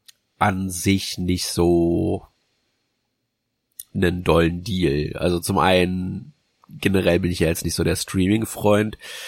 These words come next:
Zum anderen, du hast es schon erwähnt, ist das wieder so ein fünfzehn-Jahres-Ding. Äh, das macht Microsoft ja ganz gerne, dass sie da, äh,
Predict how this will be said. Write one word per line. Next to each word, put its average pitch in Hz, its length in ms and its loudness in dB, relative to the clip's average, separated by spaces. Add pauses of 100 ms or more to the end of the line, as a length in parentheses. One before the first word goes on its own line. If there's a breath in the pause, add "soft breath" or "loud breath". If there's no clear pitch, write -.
(220 loud breath)
Zum 104 280 0
anderen, 101 400 2
du 92 100 4
hast 85 120 0
es 95 80 -2
schon 95 160 -2
erwähnt, 87 520 2
ist 82 160 -4
das - 140 -4
wieder 87 140 2
so 85 120 0
ein 90 240 -4
fünfzehn-Jahres-Ding. 95 1160 2 (440)
Äh, 85 200 4
das 87 120 0
macht 85 200 -2
Microsoft 85 480 -2
ja 85 80 2
ganz 85 260 -2
gerne, 87 340 2
dass 87 160 -2
sie 87 60 -2
da, 90 280 0 (600 loud breath)
äh, 82 420 2